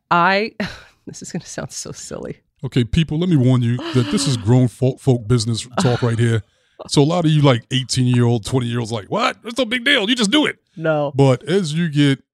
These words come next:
Speaker 2: you start
Speaker 1: Mature,
Speaker 2: to get mature,
Speaker 1: as you mature.
Speaker 2: eh, and you
Speaker 1: Yeah.
Speaker 2: have life,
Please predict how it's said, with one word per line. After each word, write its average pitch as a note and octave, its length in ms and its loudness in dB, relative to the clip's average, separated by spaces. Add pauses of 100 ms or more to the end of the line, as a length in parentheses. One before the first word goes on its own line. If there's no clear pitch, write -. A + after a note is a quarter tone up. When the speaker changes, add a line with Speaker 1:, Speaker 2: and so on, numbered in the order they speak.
(260)
Speaker 2:
you C3+ 80 -12
start F#3+ 200 -2
Speaker 1:
Mature, G3 420 4
Speaker 2:
to - 40 2
get - 120 0
mature, G3 60 4
Speaker 1:
as G3+ 100 6
you A3+ 100 4
mature. G3+ 540 2
Speaker 2:
eh, G#3+ 180 -8 (220)
and D3 180 2
you D3+ 80 4
Speaker 1:
Yeah. E3 80 6
Speaker 2:
have D#3 100 2
life, C#3+ 560 0